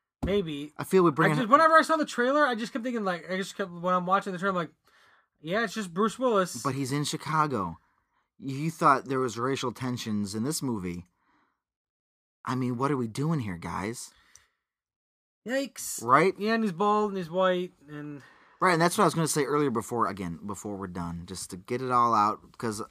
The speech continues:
Speaker 2: who, how knows, when's the le-, next time I'm gonna rant about Death Wish five?
Speaker 1: Right. Might come up again.
Speaker 2: Probably next week.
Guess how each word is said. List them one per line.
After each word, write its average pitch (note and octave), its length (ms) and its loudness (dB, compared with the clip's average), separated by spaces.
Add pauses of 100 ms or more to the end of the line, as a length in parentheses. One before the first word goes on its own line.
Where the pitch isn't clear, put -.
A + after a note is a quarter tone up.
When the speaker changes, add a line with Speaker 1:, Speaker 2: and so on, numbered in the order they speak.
Speaker 2:
who, D#3 220 -2
how F3 280 6
knows, F3 380 2 (220)
when's A3+ 160 -2
the G3 60 0
le-, G3 120 2
next F3+ 200 2
time E3+ 100 2
I'm D3 60 2
gonna C#3+ 120 4
rant B2+ 240 2
about A2+ 180 -2
Death B2+ 220 -2
Wish A2+ 140 -6
five? F2+ 420 0 (1800)
Speaker 1:
Right. F3 380 2 (360)
Might A#3 200 0
come F#3 160 0
up D#3 120 -4
again. C3 280 -14
Speaker 2:
Probably E3+ 180 4
next - 200 -4
week. F2+ 200 -14